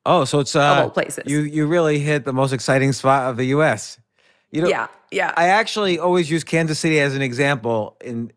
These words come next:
Speaker 1: because I do think, I do think it's probably nice in Kansas City. I've never been there. You could tell me differently,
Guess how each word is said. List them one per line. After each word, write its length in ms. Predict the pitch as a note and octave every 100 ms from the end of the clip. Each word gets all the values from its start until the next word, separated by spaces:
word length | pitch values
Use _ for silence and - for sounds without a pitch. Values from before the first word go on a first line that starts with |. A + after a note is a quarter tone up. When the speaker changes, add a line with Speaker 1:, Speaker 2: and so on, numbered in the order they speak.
| _
Speaker 1:
because 240 | B2 D3+
I 80 | D#3
do 180 | D3 G#3+
think, 400 | G#3 F3 D3 - _ _ _ _ _ _ _
I 120 | C#3 D3
do 200 | A3 A#3
think 180 | G#3
it's 140 | D3+ -
probably 680 | - - D#3 D#3+ D3 D3+
nice 340 | C#3 C#3 F3+ F3
in 80 | B2
Kansas 280 | C3+ A#2+ A#2
City. 160 | B2+
I've 100 | B2
never 180 | D3+ D3
been 80 | D#3
there. 80 | B2+
You 140 | C#3+
could 140 | D3 C#3+
tell 120 | D3+
me 140 | C#3
differently, 560 | C3+ F3 D3 A2+ A2